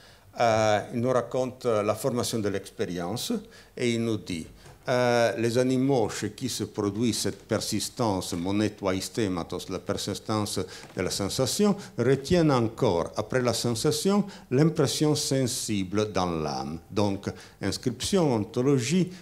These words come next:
passivité, enregistrement. Euh, on est dans un milieu, euh, on, euh, perçoit quelque chose, la chose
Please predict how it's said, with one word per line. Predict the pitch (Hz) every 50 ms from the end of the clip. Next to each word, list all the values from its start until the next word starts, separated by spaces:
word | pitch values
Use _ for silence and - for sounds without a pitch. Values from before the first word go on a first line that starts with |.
| - - -
passivité, | - 107 - - 123 117 117 120 110 - -
enregistrement. | 131 123 117 104 101 90 85 92 87 - - 85 78 69 73 71 - - - - - - - -
Euh, | 127 117 117 117 107 95 - - - -
on | - 135 117 117
est | 123 127 131 120 - - -
dans | 95 95 110 117 123 107 101 98 95 - -
un | 117 104
milieu, | 98 101 104 101 98 98 120 165 180 196 202 190 190 - - - - - - -
euh, | 110 107 107 107 110 - - - -
on, | 135 127 113 110 107 104 101 101 95
euh, | 92 90 87 87 87 - - - - - - - - - -
perçoit | - 131 120 - - - 127 110 113 -
quelque | 107 87 85
chose, | - - - 143 135 156 165 170 156 175 180 - - 123
la | 113 117 113
chose | 107 - - - 143 135 147 151 143 143 160 160 143